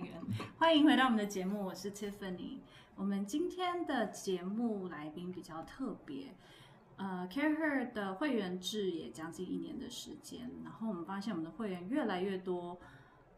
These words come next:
很神奇的女士们，她们在各领域除，除了有非常好的发展以外，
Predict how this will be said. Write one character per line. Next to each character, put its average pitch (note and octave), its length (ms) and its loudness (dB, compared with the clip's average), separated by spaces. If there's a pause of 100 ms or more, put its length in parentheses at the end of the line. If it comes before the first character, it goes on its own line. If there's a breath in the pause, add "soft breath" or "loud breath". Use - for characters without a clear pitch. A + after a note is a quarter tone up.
(300)
很 G3 360 -4
神 F3 380 -6
奇 D#3 480 -6 (320)
的 C#3+ 380 -8 (340)
女 F3 160 -4
士 G3 300 -2
们， D3+ 300 -6 (100)
她 C#4+ 160 2
们 A#3+ 160 6
在 A3 440 2
各 E4 180 6
领 F3+ 200 2
域 G3 200 0
除， F3+ 380 -6
除 F#3 280 -2
了 F#3+ 80 2
有 F3 120 0
非 G3+ 220 -4
常 F#3 260 -4
好 - 440 -12 (120)
的 C#3+ 240 -8 (300 loud breath)
发 C#4 160 4
展 F3 260 -2
以 E3 40 -6
外， F3+ 280 -2